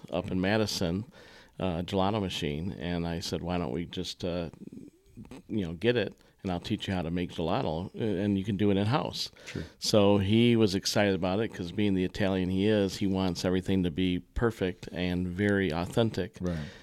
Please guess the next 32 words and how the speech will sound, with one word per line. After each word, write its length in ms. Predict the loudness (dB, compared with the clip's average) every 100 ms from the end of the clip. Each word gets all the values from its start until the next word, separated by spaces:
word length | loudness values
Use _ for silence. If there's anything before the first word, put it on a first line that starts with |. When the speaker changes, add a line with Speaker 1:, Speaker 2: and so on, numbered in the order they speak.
| -12
Speaker 1:
So 180 | 0 4
now 220 | 4 4
he's 140 | 2 2
making 320 | 0 2 0
his 140 | 0
own 200 | 0 0
in-house 380 | 0 0 -2 -4
gelato. 480 | -4 -4 -2 -6 -8 -8 -4
Speaker 2:
Nice. 380 | -2 -2 -4 -6
Speaker 1:
Um, 60 | -8 -16 -20 -20 -20 -6
and 300 | -2 0 0
he's 160 | 0 -2
pretty 220 | -4 -6
excited 400 | -4 -2 -2 -2
about 240 | -6 -8 -12
it. 100 | -10 -8
Speaker 2:
Nice. 380 | -8 -8 -14 -20 -8
Well, 120 | -6
good. 120 | -4 -6 -10 -2
And, 120 | 2
he, 60 | 2 0
and, 320 | -2 -2 -4
and 200 | -6 0
he's 160 | 0 2
now 220 | 2 2
been 180 | 2 2
doing 200 | 2 0
this, 180 | -2 -6
is 80 |
probably 340 | -2 2 4 2
at 220 | -2 -6
least, 380 | -2 0 -2